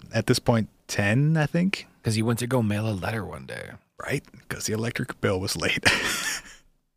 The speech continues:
Speaker 1: Um, so I was sixty-four. He continues to have sightings and experiences throughout most of the rest of his life.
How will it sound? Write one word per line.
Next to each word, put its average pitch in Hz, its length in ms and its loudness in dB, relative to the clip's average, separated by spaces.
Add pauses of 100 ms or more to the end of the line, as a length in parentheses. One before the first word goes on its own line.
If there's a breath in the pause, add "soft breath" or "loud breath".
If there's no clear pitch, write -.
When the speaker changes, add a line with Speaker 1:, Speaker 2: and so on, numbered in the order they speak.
(720 loud breath)
Speaker 1:
Um, 117 520 8 (320)
so 143 140 6
I - 20 8
was 147 80 6
sixty-four. 131 840 4 (220)
He 131 160 -4
continues 156 500 6
to 117 100 4
have 110 600 6 (640)
sightings 113 440 4
and 107 100 4
experiences 104 960 2 (800)
throughout 104 300 6
most 107 300 4
of 104 60 4
the 101 100 4
rest 104 220 4
of 98 60 -4
his 98 140 0
life. 98 340 2